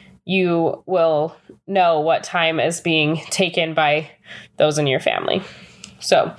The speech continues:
you get everybody's appointments and commitments on paper. The next thing to ask is,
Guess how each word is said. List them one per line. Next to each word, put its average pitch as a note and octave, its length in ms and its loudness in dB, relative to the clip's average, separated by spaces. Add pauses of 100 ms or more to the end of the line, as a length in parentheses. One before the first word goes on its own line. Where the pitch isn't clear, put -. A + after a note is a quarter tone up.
(340)
you F#3 120 -2
get F3+ 280 0
everybody's A3+ 760 0
appointments F3+ 460 0
and F3 120 -2
commitments D#3 800 -2 (500)
on D#3+ 220 0
paper. C#3 460 -4 (1500)
The F#3 100 -2
next - 320 -2
thing A3+ 200 0
to - 180 -2
ask F3 460 0
is, E3 500 2